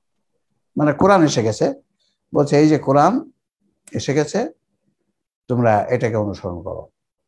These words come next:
ওরা বলে, "ক্বালু বাল নাত্তাবিউ মা আলফাইনা আলাইহি আবানা।" তারা তখন তারা বলে, "আমাদের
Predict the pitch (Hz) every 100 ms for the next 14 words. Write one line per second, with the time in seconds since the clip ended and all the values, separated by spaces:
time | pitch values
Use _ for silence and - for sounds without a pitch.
0 | _ _ _ - 185 143 107 101 - 170
1 | 175 170 190 170 185 175 190 190 - 175
2 | 196 208 208 190 180 175 165 143 131 120
3 | 117 107 104 98 87 - _ - - _
4 | - - 156 151 139 196 - 185 175 139
5 | 151 131 139 165 175